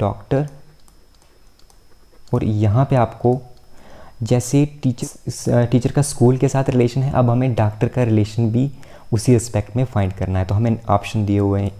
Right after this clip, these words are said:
नीचे, court, second option is your house, third option hospital, और fourth option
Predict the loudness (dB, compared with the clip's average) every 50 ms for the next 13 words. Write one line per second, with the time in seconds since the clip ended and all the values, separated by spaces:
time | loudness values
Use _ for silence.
0 | -8 -8 -8 -8 -4 -4 -4 -4 -4 -6 -14 -20 -20 -20 -20 -20 -20 -20 -20 -20
1 | -20 -20 -20 -20 -20 -20 -18 -6 0 4 4 4 4 2 0 -6 -14 -18 -20 -20
2 | -20 -20 _ -20 -20 -20 _ -20 -20 -20 _ _ _ _ -20 -20 -20 -20 -20 -20
3 | -20 -20 -20 -20 -8 -4 -2 -2 -2 -2 -4 -4 -4 -6 -8 -8 -6 -4 -2 -2
4 | -2 -2 -6 -12 -20 -20 -20 -8 -4 -4 -4 -4 -6 -6 -4 -2 -2 -2 -4 -6
5 | -2 0 2 2 4 2 0 -2 -4 -8 -14 -16 -18 -20 _ -20 -20 -20 -20 -20
6 | -20 _ _ -20 -20 -20 -20 -20 _ -20 -20 _ -20 -20 -20 -20 -20 -20 -20 -20
7 | -20 -20 -20 -20 -20 -20 -6 0 2 4 4 2 2 0 -2 -2 -2 -2 -6 -6
8 | -4 -4 -4 -4 -6 -10 -16 -20 -20 -20 _ _ _ _ _ -20 -20 -20 -20 _
9 | -20 -20 -20 -20 _ -20 -20 -20 -20 -20 -20 -20 -20 -20 -20 -20 -20 -20 -20 -20
10 | -20 -20 -20 -20 -20 -4 0 0 0 0 -2 -6 -6 -4 -2 0 0 0 0 -2
11 | -6 -16 -20 -20 -20 -20 -20 -20 -20 -20 -20 -20 -20 -20 -20 -20 -20 -20 _ -20
12 | -20 -20 -20 -20 -20 -20 -20 -20 -20 -20 -20 -20 -20 -20 -20 -20 -20 -20 -20 -4
13 | 0 2 2 2 0 -2 -4 -2 0 2 2 2 0 0 0 0 0 -2 -4 -6
14 | -6 -6 -6 -6